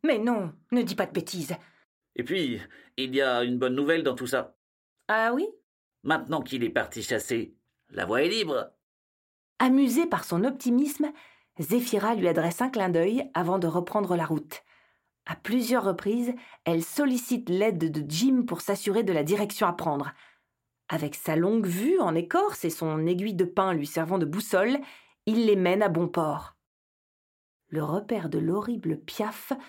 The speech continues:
Speaker 1: se trouve au sommet d'un arbre immense frappé par la foudre. Plus rien n'y pousse, et son tronc couleur cendre est aussi lisse qu'un miroir. Le nid est trop haut,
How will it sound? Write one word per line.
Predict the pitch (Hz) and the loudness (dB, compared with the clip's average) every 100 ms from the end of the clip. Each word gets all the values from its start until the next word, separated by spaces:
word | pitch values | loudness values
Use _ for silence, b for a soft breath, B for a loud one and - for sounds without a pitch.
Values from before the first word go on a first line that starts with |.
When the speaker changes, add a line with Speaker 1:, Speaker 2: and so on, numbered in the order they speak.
| B | B
Speaker 1:
se | - 220 | -4 -4
trouve | - 285 285 254 | 0 2 2 0
au | 175 | -2
sommet | 175 - 311 285 294 | -2 -2 0 2 2
d'un | 185 190 | 2 0
arbre | 208 233 196 - | 0 -2 -4 -4
immense | 262 320 269 226 285 - - - b b | 0 2 2 0 -2 -10 -16 -18 b b
frappé | - - - 240 | -10 -4 -2 -2
par | 233 160 | -2 -2
la | 160 | -4
foudre. | - - 220 165 156 - _ _ _ _ _ _ _ - | -6 -4 -2 -2 -4 -14 _ _ _ _ _ _ _ -2
Plus | 269 294 | 2 4
rien | 254 277 | 4 4
n'y | 269 | 2
pousse, | 247 220 - - - B B | 2 -4 -4 -8 -16 B B
et | - | 0
son | 208 226 | 2 2
tronc | - 226 185 | 2 0 0
couleur | - 220 175 175 | 2 2 2 2
cendre | 220 214 226 226 B 190 | 2 4 2 -2 B -4
est | 180 | 0
aussi | 175 - | -2 0
lisse | 185 196 226 - | -2 -2 -4 -2
qu'un | 185 | 0
miroir. | 165 165 156 139 - - _ _ _ _ _ _ - | 0 0 -2 -4 -8 -16 _ _ _ _ _ _ -2
Le | 226 208 | 2 2
nid | 208 226 240 226 | 4 2 0 0
est | 214 | 0
trop | - 214 240 | 0 0 2
haut, | 214 | 0